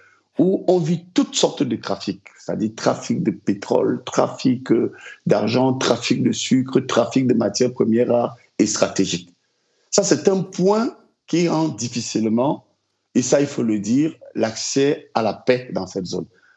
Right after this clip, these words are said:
Alors, aucun géostratège ne peut l'ignorer et vous dire que c'est un haut lieu de refuge,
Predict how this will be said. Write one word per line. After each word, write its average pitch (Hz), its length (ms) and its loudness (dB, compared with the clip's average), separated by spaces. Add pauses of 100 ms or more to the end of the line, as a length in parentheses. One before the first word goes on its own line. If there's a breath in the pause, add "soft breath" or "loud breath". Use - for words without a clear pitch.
(100)
Alors, 101 320 2
aucun 170 380 0
géostratège 135 1120 -2
ne 101 80 -2
peut 104 180 -2
l'ignorer 104 460 0
et 98 60 0
vous 107 140 0
dire 123 220 0
que 110 200 -2 (180 soft breath)
c'est - 280 0
un 156 240 0
haut 185 120 0
lieu 147 220 2
de 117 120 -4
refuge, 120 500 -4